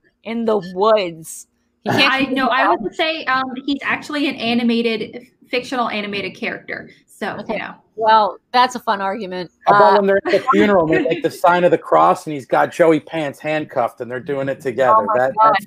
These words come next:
Speaker 3: fucking shit killed me.
Speaker 1: I mean, and the idea of, uh, a Colombian necktie being brought into a
Speaker 3: Ooh.
Speaker 1: comedy, like, that was, I
Speaker 3: Ooh.
Speaker 1: was like, "Oh, man," again,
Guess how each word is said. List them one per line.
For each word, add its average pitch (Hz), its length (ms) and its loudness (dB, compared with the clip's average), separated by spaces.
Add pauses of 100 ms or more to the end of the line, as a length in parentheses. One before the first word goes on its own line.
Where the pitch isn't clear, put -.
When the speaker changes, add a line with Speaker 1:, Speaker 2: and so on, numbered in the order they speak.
Speaker 3:
fucking 143 320 -6
shit - 340 -14
killed 117 260 -6
me. 110 160 -16 (240)
Speaker 1:
I 285 60 2
mean, 320 240 0
and 269 180 0
the 320 80 4
idea 403 260 4
of, 302 60 -8 (100)
uh, 254 360 4
a 254 80 0
Colombian 339 640 -2
necktie 233 500 0
being 208 240 -6
brought 226 220 0
into 226 200 -8
a - 80 0
Speaker 3:
Ooh. 131 80 0
Speaker 1:
comedy, 190 400 2 (360)
like, 226 220 0
that 269 200 4
was, 294 220 4
I 254 100 2
Speaker 3:
Ooh. 262 40 6
Speaker 1:
was 269 100 2
like, 240 180 0
"Oh, 269 180 2
man," 254 200 2
again, 247 360 0